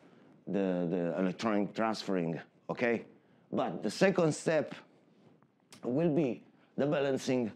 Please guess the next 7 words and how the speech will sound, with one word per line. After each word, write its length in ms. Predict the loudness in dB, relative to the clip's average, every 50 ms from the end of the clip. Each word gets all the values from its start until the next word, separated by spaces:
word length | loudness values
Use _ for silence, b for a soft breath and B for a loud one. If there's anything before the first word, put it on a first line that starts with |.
| -6 0
of 180 | 0 2 2 2
the 140 | 2 0 0 0 0
overall 640 | 0 2 2 2 2 2 2 2 2 2 2 0
charge. 640 | 0 -2 -4 -4 -4 -4 -6 -6 -8 -8 -10 -10 -12 -14 _ _ -20 -20 _ _ _ -20 -20 -20 -20 _ _ B B B B B B B B B -12 -4
The 60 | -2
overall 360 | 0 2 2 2 2 2 0 0
charge, 560 | 0 -2 -2 0 0 -2 -4 -4 -6 -10